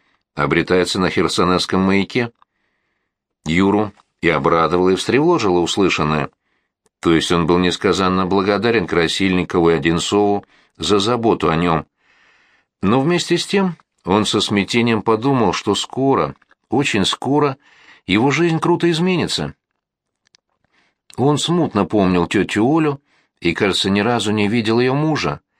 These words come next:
Тётя Оля приезжала к нему в начале лета и привозила ему различные экзотические подарки.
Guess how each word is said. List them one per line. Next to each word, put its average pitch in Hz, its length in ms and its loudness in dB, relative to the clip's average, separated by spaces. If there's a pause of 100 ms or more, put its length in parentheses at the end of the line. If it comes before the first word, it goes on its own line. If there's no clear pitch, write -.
(540)
Тётя 190 340 0
Оля 202 180 0
приезжала 123 520 0
к - 100 -6
нему 131 140 2
в - 20 2
начале 120 420 0
лета 117 440 -2 (380)
и 78 180 0
привозила 90 520 2
ему 101 160 0
различные 92 520 0
экзотические 95 640 -2
подарки. 98 640 -2